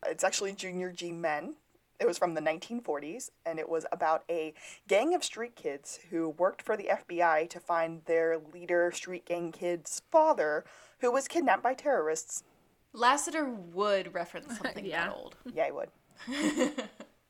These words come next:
Speaker 2: We find out that our dead body is the counterfeiter. Like
Speaker 1: And,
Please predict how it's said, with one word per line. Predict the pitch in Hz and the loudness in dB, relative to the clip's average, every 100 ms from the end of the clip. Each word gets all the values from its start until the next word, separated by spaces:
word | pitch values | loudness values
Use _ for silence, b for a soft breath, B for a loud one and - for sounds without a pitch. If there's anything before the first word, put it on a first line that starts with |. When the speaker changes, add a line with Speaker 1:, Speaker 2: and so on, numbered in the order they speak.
| _ _ _ _ _ _ _ _ _ _ b b b b b b _ - | _ _ _ _ _ _ _ _ _ _ b b b b b b _ -12
Speaker 2:
We | 202 | -6
find | 220 214 214 | 0 2 4
out | 196 196 | 2 2
that | 190 | 0
our | 185 | 0
dead | 190 190 175 | 0 -2 -2
body | 185 185 190 175 - | 2 4 2 -4 -4
is | 185 180 185 - | -4 -4 -6 -12
the | 196 | -10
counterfeiter. | 190 208 240 247 170 135 101 - _ | -4 -2 -2 -4 -6 -6 -8 -14 _
Like | 175 185 | -4 0
Speaker 1:
And, | 185 | 2